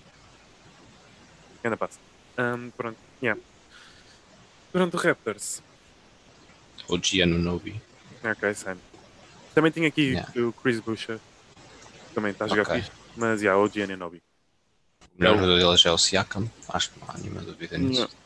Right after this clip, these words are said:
Speaker 1: E acho que é o gajo com mais potencial agora é o, o Giannunobi.
Speaker 2: Yeah.
Speaker 1: Utah Jazz.
Speaker 2: Bogdanovic.
Speaker 1: Ok. Eu tenho Jordan Clarkson. Again.
Speaker 2: Ok, é understandable.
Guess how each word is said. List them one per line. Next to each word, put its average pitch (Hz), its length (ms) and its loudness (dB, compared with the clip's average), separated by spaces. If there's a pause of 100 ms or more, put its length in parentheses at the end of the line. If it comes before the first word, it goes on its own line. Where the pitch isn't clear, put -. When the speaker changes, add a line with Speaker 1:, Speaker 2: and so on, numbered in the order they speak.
(200)
Speaker 1:
E - 20 6
acho 160 120 2
que - 60 0
é 151 80 8
o 139 80 8
gajo 131 200 2
com 135 80 -2
mais 127 120 2
potencial 117 400 0
agora 107 380 4
é 110 100 2
o, 107 640 0
o 110 140 -2
Giannunobi. 101 520 -8 (520)
Speaker 2:
Yeah. 90 200 -4 (680)
Speaker 1:
Utah 135 240 -4
Jazz. 107 500 -8 (1700)
Speaker 2:
Bogdanovic. 90 960 0 (720)
Speaker 1:
Ok. 107 260 0 (300)
Eu 113 80 -6
tenho 107 260 -6
Jordan 98 280 -6
Clarkson. - 400 -8 (1160)
Again. 104 300 2
Speaker 2:
Ok, 92 220 -6 (120)
é 87 220 -4
understandable. 90 720 -6